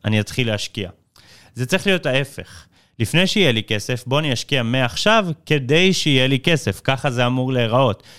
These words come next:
זה לא יכול להיות ההפך, כי אם לא, איך יהיה לך כסף? ובגלל זה התחלתי את הפרק בכל הנושא הזה של לעשות את הדבר הזה בצורה אוטומטית.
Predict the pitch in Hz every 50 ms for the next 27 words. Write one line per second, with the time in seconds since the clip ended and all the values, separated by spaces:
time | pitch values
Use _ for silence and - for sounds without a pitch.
0 | - - 113 120 131 156 180 165 - - 170 151 143 131 139 147 147 - 123 117
1 | 135 147 139 - - 101 95 - - _ - - 110 107 104 104 90 - _ _
2 | _ _ - 139 147 151 147 156 160 147 139 131 - - _ - 143 143 - -
3 | 147 151 147 147 - - 120 - - 160 139 - - 95 95 - - - - -
4 | - 117 - 120 113 127 120 120 131 123 120 123 170 185 175 - - - 165 170
5 | 180 190 190 170 151 131 - - 113 110 110 110 110 104 101 - - 147 156 156
6 | 147 135 123 - 165 165 170 143 120 107 - 117 113 107 107 - - 147 135 165
7 | 156 - 139 120 123 113 110 107 104 98 104 98 98 - - 113 104 113 110 110
8 | 120 - - 135 147 175 208 208 - 110 95 - _